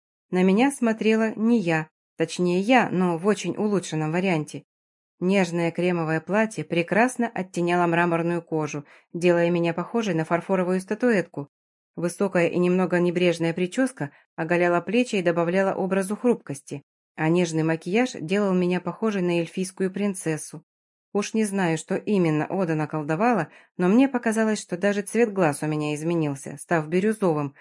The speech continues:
прекрасно сочетающимся с вышивкой на платье. Аккуратные серьги и заколка для волос с такими же яркими бирюзовыми камнями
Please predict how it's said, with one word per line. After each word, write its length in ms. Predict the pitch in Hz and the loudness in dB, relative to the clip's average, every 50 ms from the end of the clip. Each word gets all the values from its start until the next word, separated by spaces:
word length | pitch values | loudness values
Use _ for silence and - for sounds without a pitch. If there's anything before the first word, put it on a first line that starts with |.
| - - _ _ _ | -20 -20 _ _ _
прекрасно 520 | - - 175 180 180 202 247 254 - 233 | -4 -4 -4 -2 0 0 0 2 0 -4
сочетающимся 800 | 226 - 202 - - 165 - 170 175 180 180 - 175 170 - 170 | -6 -6 -8 -8 -8 -4 -2 0 -2 0 -2 -4 -8 -8 -8 -10
с 80 | - - | -8 -4
вышивкой 440 | 156 160 160 170 160 - - 156 | -4 -4 -4 -6 -8 -6 -4 -2
на 120 | 156 160 156 | -2 -2 -4
платье. 480 | 160 151 151 143 143 - - 139 147 - _ _ _ _ _ _ _ _ _ | -4 -4 -4 -4 -4 -6 -10 -14 -14 -14 _ _ _ _ _ _ _ _ _
Аккуратные 680 | _ 180 185 180 - - 196 196 190 185 175 170 180 180 | _ -4 -4 -4 -4 0 2 2 2 2 2 2 0 0
серьги 380 | 180 - - 262 277 233 180 175 | 0 0 0 0 0 2 0 -2
и 160 | 143 - 160 | -2 -2 0
заколка 500 | 160 185 180 185 - 180 160 - 165 165 | 0 0 -2 0 2 0 2 2 0 -2
для 160 | 151 160 170 | 0 0 0
волос 300 | 165 180 170 156 147 143 | 2 2 2 0 0 -4
с 20 | - | -4
такими 360 | - 175 170 - 170 160 156 | -4 -6 -4 0 0 0 0
же 120 | 151 165 | 0 0
яркими 400 | 160 170 160 147 - - 147 151 | 0 2 0 0 0 -4 -4 -4
бирюзовыми 540 | 143 151 165 175 180 156 165 147 147 151 156 | -2 -2 0 0 0 0 0 0 0 -2 -2
камнями 580 | 151 - 165 160 180 220 254 269 220 165 156 | -2 -2 0 0 2 4 4 4 4 2 0